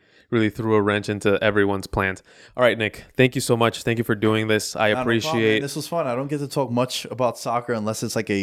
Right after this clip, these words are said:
Speaker 2: a, a general talking point or a major tournament. So this was, this was dope.
Speaker 1: Absolutely, man. Well,
Speaker 2: Yeah.
Speaker 1: welcome to our world. This is what we do every week. <laughs> Uh,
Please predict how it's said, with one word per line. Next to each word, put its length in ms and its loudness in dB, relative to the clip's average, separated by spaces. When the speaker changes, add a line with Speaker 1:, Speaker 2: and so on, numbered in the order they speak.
Speaker 2:
a, 220 -6
a 80 -4
general 480 -2
talking 400 -4
point 280 -8
or 80 -6
a 60 -6
major 300 -4
tournament. 480 -8
So 100 -6
this 180 -4
was, 200 -8
this 160 -10
was 120 -12
dope. 400 -6
Speaker 1:
Absolutely, 560 0
man. 220 0
Well, 200 6
Speaker 2:
Yeah. 180 -8
Speaker 1:
welcome 300 4
to 460 0
our 200 2
world. 460 -2
This 120 0
is 60 -8
what 120 4
we 80 0
do 160 2
every 160 2
week. 440 -2
<laughs> 40 -20
Uh, 260 4